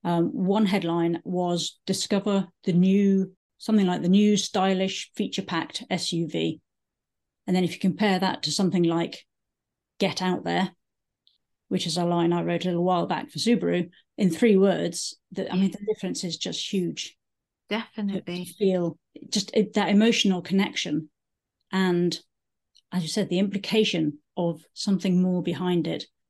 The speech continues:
Speaker 1: and the fact that you're going to be enabled with a particular type of car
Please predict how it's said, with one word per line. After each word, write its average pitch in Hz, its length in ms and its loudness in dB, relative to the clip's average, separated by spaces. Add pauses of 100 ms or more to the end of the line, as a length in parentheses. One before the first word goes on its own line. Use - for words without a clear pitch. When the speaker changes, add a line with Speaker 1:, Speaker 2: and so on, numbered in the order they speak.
(240)
Speaker 1:
and 175 100 0
the 175 60 0
fact 190 320 -4
that 180 80 -2
you're 175 220 0
going 175 320 -2
to 160 320 -2 (100)
be 185 180 -2
enabled 170 640 -2 (400)
with 170 300 -2 (400)
a - 60 -12
particular 190 300 -6
type 180 200 -6
of 185 60 -4
car 156 300 -4